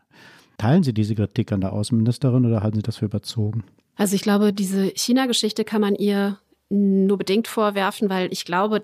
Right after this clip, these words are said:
Speaker 2: tatsächlich, dass da das, was Rolf Mütze nicht ganz früh mal in einem Deutschlandfunk-Interview gesagt hat, also die großen außenpolitischen Fragen werden im Kanzleramt gemacht. Ich glaube, dass ihr Spielraum in manchen Fragen auch wirklich beschränkt ist. Also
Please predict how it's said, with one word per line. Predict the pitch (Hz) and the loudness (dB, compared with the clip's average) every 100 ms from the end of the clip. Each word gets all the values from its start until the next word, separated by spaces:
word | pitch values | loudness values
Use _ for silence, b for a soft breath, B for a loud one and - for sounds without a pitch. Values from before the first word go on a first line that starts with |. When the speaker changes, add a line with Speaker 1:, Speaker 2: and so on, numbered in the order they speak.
| - | -4
Speaker 2:
tatsächlich, | - 185 214 269 - 240 233 | -8 -4 -2 -2 -2 -4 -2
dass | 208 - | -6 -6
da | - 185 214 | -4 -2 -2
das, | 208 190 - | -2 -6 -4
was | 196 - | -4 -2
Rolf | 190 196 | -2 0
Mütze | 247 - | -2 0
nicht | 208 | -2
ganz | 202 226 | 0 -2
früh | - 226 | -2 -2
mal | 208 196 | 0 0
in | - 190 | 0 0
einem | 185 190 180 - | 2 2 0 0
Deutschlandfunk-Interview | 208 - 214 202 - 196 196 190 | -2 -2 -2 -4 -4 -4 -2 -4
gesagt | 185 170 185 - | -4 -4 -4 -4
hat, | 185 180 - - | -8 -4 -8 -6
also | 185 185 180 b b b | -6 -6 -10 b b b
die | 208 | -8
großen | 214 262 - | -2 0 0
außenpolitischen | 202 214 196 180 - 208 | -2 -2 -4 -4 -4 -4
Fragen | 180 190 | -4 -4
werden | 180 | -4
im | 175 | -6
Kanzleramt | - 233 - 214 - | -4 -4 -4 -8 -4
gemacht. | 185 185 | -4 -4
Ich | - | -8
glaube, | 190 190 | -4 -4
dass | 185 180 | -4 -4
ihr | 226 196 | -2 -2
Spielraum | - - 277 302 175 180 190 190 | -2 -2 0 0 0 0 2 0
in | - 190 | 0 -2
manchen | 196 - | 0 -4
Fragen | 208 - 185 190 | -6 -4 -4 -4
auch | - - | -6 -10
wirklich | 196 - | -14 -10
beschränkt | - - 175 160 | -8 -4 -4 -4
ist. | - - - | -8 -10 -6
Also | 180 170 | -6 -6